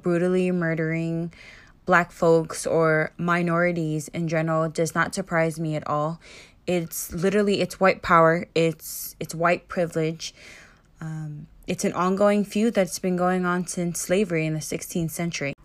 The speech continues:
What's mind-blowing about the whole situation is that growing up, I learned about the history of racism. I learned about the history of slavery,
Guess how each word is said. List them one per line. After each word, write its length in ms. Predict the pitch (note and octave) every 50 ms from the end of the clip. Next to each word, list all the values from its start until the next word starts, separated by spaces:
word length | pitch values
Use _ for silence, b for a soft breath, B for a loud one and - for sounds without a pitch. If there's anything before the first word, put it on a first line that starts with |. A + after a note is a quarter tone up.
| - -
What's 240 | - G#3 G3+ - -
mind-blowing 640 | A3 A3 A3+ A#3+ A#3+ G#3+ G#3+ G3+ G3+ G3 F#3 F#3
about 440 | F3 F3 F3+ E3+ E3 D#3+ - - -
the 120 | - F#3
whole 180 | F3 F3 F3+ F3
situation 920 | F3 - F3+ E3+ - - F#3 E3 D#3 D#3 D#3+ - - E3+ E3+ E3+ E3+ F3 - -
is 460 | E3+ E3 D#3+ D#3+ E3 D#3+ D#3+ D#3+ - b b b b b b b b b b b b b -
that 240 | G3 F3+ F3 - -
growing 480 | - G3 G3 G3+ G#3 G#3 G3+ F#3+ F#3+ -
up, 360 | G3+ A3+ A3+ G3 F3 D#3+ - - _ _ - - _ - - - - - - _ _ _ _ _ - - - -
I 80 | - F#3+
learned 240 | F#3+ G3+ A3+ C4 B3+
about 280 | A#3+ G3 F#3 F3+ F3
the 80 | - F3
history 380 | E3+ F3 E3+ - - F3+ F3 F3
of 80 | E3+ D#3
racism. 720 | E3 D#3+ E3 E3 - - D#3 D3+ - E3 D#3+ D#3+ E3 E3+
I 240 | D#3+ D#3 D#3 D3+ D3+ B B B B B -
learned 200 | F3+ F#3 F#3+ G3
about 240 | F#3 F#3+ F#3 F#3 -
the 60 | G3+
history 340 | G3 F#3 - - G#3 F#3+ F#3
of 120 | F#3+ F#3
slavery, 920 | - - - - E3+ E3+ E3+ E3 - D#3+ E3 E3+ E3+ E3+ E3+ E3+ E3+